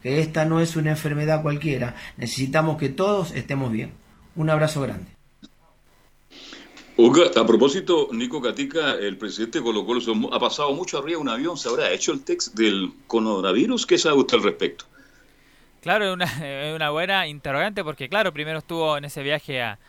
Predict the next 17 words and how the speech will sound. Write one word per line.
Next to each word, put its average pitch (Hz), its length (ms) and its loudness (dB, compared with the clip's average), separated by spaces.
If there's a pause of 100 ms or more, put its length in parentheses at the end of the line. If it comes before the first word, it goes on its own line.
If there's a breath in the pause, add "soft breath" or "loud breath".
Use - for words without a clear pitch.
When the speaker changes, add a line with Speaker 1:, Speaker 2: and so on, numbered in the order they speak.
(140 soft breath)
Speaker 3:
a 120 140 -2
Brasil, 123 360 -4
recordado, 151 500 0
con 135 140 -8
Mike 131 160 -6
Nichols 160 380 -6
y 143 40 -12
Marcelo 139 340 -6
Spina, 170 240 -6
y 165 40 -2
después 160 340 -4 (360 soft breath)
frente 156 340 -6
a, 127 380 0
en 107 220 -12
Argentina 120 440 -6
cuando 139 220 -6
viajó 139 440 -4